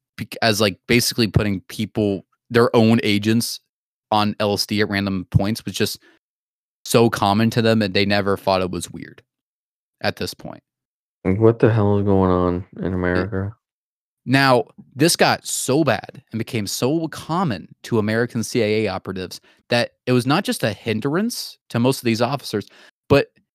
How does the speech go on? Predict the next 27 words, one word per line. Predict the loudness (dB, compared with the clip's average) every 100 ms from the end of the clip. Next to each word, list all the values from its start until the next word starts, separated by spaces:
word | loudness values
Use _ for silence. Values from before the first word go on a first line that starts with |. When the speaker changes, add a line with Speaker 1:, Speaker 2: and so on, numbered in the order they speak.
| 2
Speaker 1:
it | 4
was | 6 2 -2 _ -4
one | 0 2
of | 2
their | 0
most | 0 -2 -8
probable | -12 -6 -2 -2 -4 -8
dangers | -2 0 0 -2 -6 -8 -8 -12 -6
while | -4 -2
on | -2 -4
the |
job. | -4 -6 -6 -6 -6 -6 _ _ _ _ _ _ _ _ _ _ _ _ -6 4
Speaker 2:
Really? | 8 8 6 4 -2 -14 _ _ _ _ _
Speaker 1:
That's | -2 0 2
how | 2
bad | 2 0 -2
it | -6
got. | -12 -16 -18 _ _ _ -20 2
This | 4 4 0
even | -4 -2 -2 -2 0
got | 0 -2
so | -6 -6 -4
bad | -6 -8 -16 -20 _ _ _
that | -2 -2 _ _
it | 0 0
brought | 2 2 2
attention | -6 -6 -2 -2 -2 -6 -10